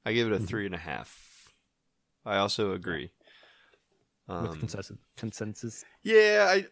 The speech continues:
Speaker 1: I don't know. I feel like what could make this a little bit better was more of that flavor, that cream ale flavor. This one seems watered down. I, I hate using that term 'cause it's not, but it's very light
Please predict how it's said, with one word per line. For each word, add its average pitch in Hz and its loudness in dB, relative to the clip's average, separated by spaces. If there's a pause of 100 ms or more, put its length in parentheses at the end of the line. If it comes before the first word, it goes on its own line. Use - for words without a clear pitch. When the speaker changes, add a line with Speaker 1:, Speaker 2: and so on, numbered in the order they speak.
Speaker 1:
I 190 8
don't 123 2
know. 101 0
I 123 6
feel 180 4
like 147 4
what 117 2
could 120 0
make 117 -4
this 117 0
a 107 -2
little 110 0
bit 131 -6
better 139 0
was 104 0
more 107 -4
of 98 -10
that 95 0
flavor, 95 -6 (120)
that 92 -4 (160)
cream 104 -6
ale 92 -4
flavor. 87 -6
This 110 -4
one 123 -4
seems 104 -8 (560)
watered 123 0
down. 147 0
I, 113 0 (240)
I 107 2
hate 143 2
using 113 -2
that 85 -12
term 113 -10
'cause 95 -12
it's 90 -20
not, 104 -10
but 92 -6 (840)
it's 123 -4
very 123 6
light 101 -2